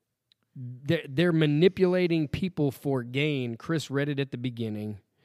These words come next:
He read it at the beginning of the podcast. They manipulate people for their own selfish gain. And, and, and I wanna say this. A prophet,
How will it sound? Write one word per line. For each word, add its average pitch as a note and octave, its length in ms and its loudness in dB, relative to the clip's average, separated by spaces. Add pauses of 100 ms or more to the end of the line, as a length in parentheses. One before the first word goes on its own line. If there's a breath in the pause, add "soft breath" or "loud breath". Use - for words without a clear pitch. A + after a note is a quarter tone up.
(100)
He C3 120 -6
read C#3+ 140 2
it D#3 120 0
at D3+ 80 -4
the C#3 60 -8
beginning D3 340 0
of D3+ 60 -2
the D3 80 -4
podcast. A2 640 -8 (280 soft breath)
They C#3 140 2
manipulate E3 760 2
people D#3 320 0
for C3 180 -4
their B2 180 -2
own C3+ 220 0
selfish C#3 480 -4
gain. A2 440 -6 (600 soft breath)
And, C3 260 -4 (140)
and, C3+ 220 -4
and C3+ 180 -4
I B2+ 60 0
wanna D3+ 240 2
say E3 280 -2
this. A#2 400 -4 (1200 soft breath)
A B2 160 -2
prophet, F3 960 -2